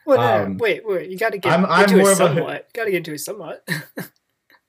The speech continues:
Speaker 2: Uh, he was grabbing the fence a lot. He was grabbing Khabib's gloves, which you can't do. He was getting in his shorts, which you can't do. He was just, like,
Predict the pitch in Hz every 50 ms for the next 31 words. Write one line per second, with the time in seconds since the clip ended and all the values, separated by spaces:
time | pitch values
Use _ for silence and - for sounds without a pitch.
0 | _ _ _ _ _ _ _ _ _ _ 143 160 170 175 170 170 - 262 285 -
1 | 190 - 170 170 190 208 208 190 147 127 - - 160 160 170 185 185 - - 190
2 | 180 175 175 170 165 165 151 135 131 131 143 139 143 143 147 143 135 127 127 127
3 | 127 127 - - 113 107 107 113 117 113 110 - - - - 104 - - 113 104
4 | - - - 107 104 104 104 104 104 101 104 101 98 95 _ - 117 110 113 110
5 | 110 107 - 110 110 104 101 101 95 - - - 101 98 104 107 107 - - -
6 | 98 - - 107 104 - 113 110 110 - - - 104 107 107 107 104 107 110 -
7 | - _ _ _ _ _ - 160 190 226 214 240 233 190 226 208 151 - -